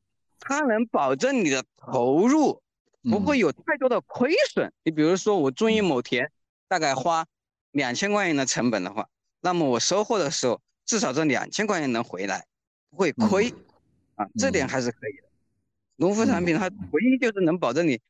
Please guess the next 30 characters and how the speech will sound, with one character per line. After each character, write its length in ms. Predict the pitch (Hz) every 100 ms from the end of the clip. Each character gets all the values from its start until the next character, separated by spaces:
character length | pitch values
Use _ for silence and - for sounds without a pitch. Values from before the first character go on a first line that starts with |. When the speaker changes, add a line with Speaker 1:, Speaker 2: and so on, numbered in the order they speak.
| _
Speaker 1:
旱 140 | - 190
涝 120 | 175
保 160 | 135
收， 220 | 117 180 190
Speaker 2:
嗯。 60 | _ _ _ _
Speaker 1:
不 80 | 156
会 120 | 233
有 100 | 185
特 280 | - 233 320
别 100 | 214
大 100 | 139
的 120 | 127 _
损 100 | _ _ 123
失。 60 |
Speaker 2:
嗯。 80 | - _ _ _ _ _ -
Speaker 1:
但 160 | 247 247
是 260 | 254 214 - - 160
你 60 | 147
要 200 | 202 240
说 120 | 240
Speaker 2:
就 60 | -
是， 140 | - - -
就 60 | 135
是 180 | 127
出 240 | 117 180 185
一 120 | 127
些 280 | - 139 139
比 140 | 131
较 140 | 139 156
小 320 | - 120